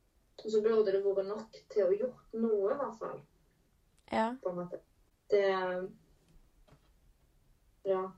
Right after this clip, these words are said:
Speaker 2: Og så lurer jeg litt på sånn, ja, hvis jeg hadde kommet der som ti-åring, da hadde det skjedd noe da?
Speaker 1: Det hadde jo ikke det.
Speaker 2: Nei.
Speaker 1: Altså, det høres sikkert sykt ut, men jeg tror jo ikke det.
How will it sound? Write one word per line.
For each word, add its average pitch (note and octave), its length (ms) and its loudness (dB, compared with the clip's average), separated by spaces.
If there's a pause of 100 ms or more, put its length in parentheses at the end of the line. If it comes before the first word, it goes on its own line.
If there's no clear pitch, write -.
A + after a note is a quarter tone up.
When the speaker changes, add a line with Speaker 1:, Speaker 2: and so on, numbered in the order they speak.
(1200)
Speaker 2:
Og A3+ 120 0
så A#3 80 4
lurer A3 240 10
jeg F3+ 100 8
litt F3 140 4
på F3 160 6
sånn, F3 280 4
ja, G3 220 4
hvis F#3+ 180 -2
jeg G3 80 10
hadde F#3+ 120 6
kommet A3 300 6
der F#3 120 8
som F3 140 2
ti-åring, F3+ 360 6
da F#3+ 100 4
hadde F3+ 240 2
det D#3 60 -2
skjedd D#3 200 4
noe D#3 160 0
da? G#3+ 120 6 (880)
Speaker 1:
Det G#3+ 160 10
hadde A3+ 200 4
jo E3 80 4
ikke G#3+ 160 4
det. F3+ 120 4 (280)
Speaker 2:
Nei. A3 180 0 (420)
Speaker 1:
Altså, G#3 320 6 (960)
det A3 80 4
høres G3 200 4
sikkert G#3 220 6
sykt - 400 -6
ut, A3 200 8
men G#3 100 4
jeg G#3 120 4
tror F#3 320 8
jo F3+ 80 8
ikke A3 240 4
det. F#3 120 4